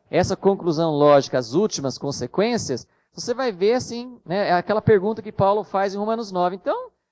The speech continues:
por que que Deus ainda fica bravo com quem não aceita, se é ele que já faz a pessoa ficar dura? E a gente percebe que não é bem assim, porque Deus realmente vai trabalhar com pessoas de acordo com o que tem. Mas é um mistério,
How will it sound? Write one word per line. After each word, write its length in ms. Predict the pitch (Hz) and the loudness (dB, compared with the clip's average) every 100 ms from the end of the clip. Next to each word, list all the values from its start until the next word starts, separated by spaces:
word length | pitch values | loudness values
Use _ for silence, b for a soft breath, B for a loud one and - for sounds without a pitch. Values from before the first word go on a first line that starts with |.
| _ - | _ -8
por 100 | - | -6
que 140 | 508 | -6
que 100 | 480 | -6
Deus 300 | 220 214 185 | 4 6 6
ainda 240 | 196 190 | 2 -2
fica 180 | 190 202 | -2 -2
bravo 480 | 156 165 175 196 185 | 0 4 4 4 0
com 160 | 190 170 | -4 -4
quem 220 | 185 185 | -6 -6
não 160 | 185 | -4
aceita, 680 | 180 151 175 156 139 120 101 _ _ _ | -4 -2 0 0 -2 -6 -6 _ _ _
se 200 | - 151 | -6 2
é 120 | 156 | 6
ele 340 | 180 208 196 175 | 8 8 8 2
que 180 | - | -8
já 220 | 165 170 160 | -2 0 2
faz 320 | 156 165 160 | 0 0 0
a 60 | |
pessoa 500 | 156 147 - 151 170 - _ _ - | -4 -6 -2 0 0 -2 _ _ -16
ficar 300 | 160 - 156 | -8 -4 -4
dura? 340 | 143 135 117 | -2 -2 -2
E 100 | 131 | -4
a 60 | 156 | -4
gente 260 | 175 190 | -4 -8
percebe 480 | 175 - 185 139 165 | -8 -6 -4 -4 -6
que 120 | - | -6
não 220 | 196 196 | -6 -4
é 120 | 170 180 | -4 -4
bem 260 | 165 175 | -6 -6
assim, 440 | 190 - 147 120 95 _ _ _ | -6 -8 -8 -8 -12 _ _ _
porque 260 | 135 - 147 | -10 -10 -12
Deus 540 | 117 139 160 170 - _ _ _ | -4 0 0 -2 -10 _ _ _
realmente 520 | 143 147 147 160 170 | -4 -4 -4 -12 -14
vai 320 | 127 147 170 | -4 -2 -2
trabalhar 600 | - 202 190 160 135 156 | -2 -4 -2 0 0 -2
com 200 | - 190 | -4 -10
pessoas 760 | 190 160 - 139 143 165 160 - _ _ _ _ | -8 -12 -8 -2 0 0 -4 -14 _ _ _ _
de 120 | 120 | -6
acordo 400 | 147 - 160 170 | -6 -4 -4 -4
com 220 | 156 180 | -6 -4
o 60 | 185 | -4
que 160 | - 208 | -8 -8
tem. 360 | - 156 131 | -2 -2 -2
Mas 160 | 113 135 | -4 -2
é 100 | 240 | 0
um 60 | |
mistério, 760 | 262 208 - 143 147 175 220 | 0 -4 -4 0 2 2 0